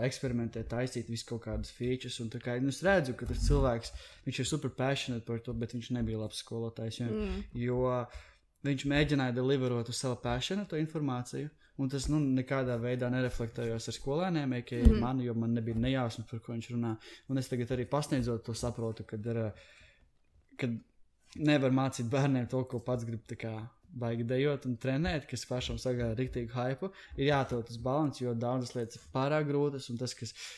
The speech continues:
Speaker 1: nu, daudzas lietas ir pārāk dziļas. Tāpēc arī es pamanu bieži, ā, ja mēs runājam ar kādu cilvēku, ar kuru mums nav īsti izveidojis labs connections, mums dažkārt tas shell, o, tas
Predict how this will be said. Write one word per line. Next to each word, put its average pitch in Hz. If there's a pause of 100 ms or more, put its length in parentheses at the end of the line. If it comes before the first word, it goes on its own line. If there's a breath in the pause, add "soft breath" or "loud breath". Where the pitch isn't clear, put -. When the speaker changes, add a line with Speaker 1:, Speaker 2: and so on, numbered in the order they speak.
(160 loud breath)
Speaker 1:
nu, 160 (440)
daudzas 135
lietas 123
ir -
pārāk 120
dziļas. 117
Tāpēc 123
arī 117 (1000)
es 135
pamanu 165
bieži, 127 (480 loud breath)
ā, 123
ja 131
mēs 131
runājam 135
ar 120
kādu 127
cilvēku, 127
ar 113
kuru 127
mums 120
nav 127
īsti 131
izveidojis 123
labs 120
connections, 151 (340 loud breath)
mums 143
dažkārt 147
tas 123
shell, 143
o, 135
tas 120